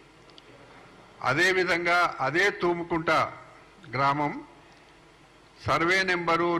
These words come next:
రెండు వందల అరవై బై రెండు, రెండు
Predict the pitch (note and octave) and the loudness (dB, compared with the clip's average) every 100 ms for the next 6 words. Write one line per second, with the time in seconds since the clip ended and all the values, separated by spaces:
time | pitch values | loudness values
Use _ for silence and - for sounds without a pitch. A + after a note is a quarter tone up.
0 | D3+ D#3 E3+ E3 E3 E3 E3 C#3+ C#3 C#3+ | 0 0 0 0 0 0 0 0 0 0
1 | D#3 E3 E3+ E3+ D3+ D3 B2 A#2 B2+ E3 | 0 2 2 2 2 2 0 -2 -2 -2
2 | A3 - - - - - - - - - | -4 -10 -20 -20 -20 -20 -20 -20 -20 -20
3 | - A2+ C3+ E3 | -14 -6 -2 0